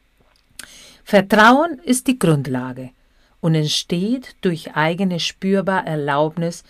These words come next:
sich selbst zu fühlen. Und Differenzierung hält dich zu dir selbst, auch in Nähe und Intimität.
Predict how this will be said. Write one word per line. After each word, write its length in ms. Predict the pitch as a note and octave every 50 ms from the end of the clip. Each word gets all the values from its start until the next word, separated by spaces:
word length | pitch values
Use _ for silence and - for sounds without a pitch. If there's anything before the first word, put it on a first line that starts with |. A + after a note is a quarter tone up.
| _ _ - _ _ _ _ _ -
sich 360 | - - C4 B3+ B3+ - -
selbst 360 | - F#3+ F3 F3 E3+ D#3+ -
zu 80 | - E3+
fühlen. 460 | - - - C#3 C3 B2+ B2+ B2+ B2 _ _ _ _ _ _ _ _ - _ _ _ _ _ - _
Und 220 | - E3 D3 - -
Differenzierung 1040 | B3 C#4+ C4 - C#4 B3+ B3 A#3 A3+ G#3 - - - A3 A3 G#3 G#3+ G#3+ G#3+ G3 - _ _ _ _
hält 360 | _ - G#3 F#3+ F#3+ F#3+ F3+
dich 200 | G3 F#3+ G3 -
zu 140 | - - F#3
dir 300 | - - F3 F3+ F3 E3+
selbst, 520 | D3+ D#3+ C#3 C3 B2 - - - - - -
auch 220 | - - B3+ B3+
in 340 | - B3 - A3+ A3 G#3+ G#3
Nähe 400 | G3+ G3+ G#3+ G#3+ G#3+ G#3+ G#3+ - -
und 200 | F3 F3+ F3+ -
Intimität. 880 | - F3+ F#3 F3+ - F#3+ F3+ F3+ F3 D#3+ - - B2+ B2 B2+ _ -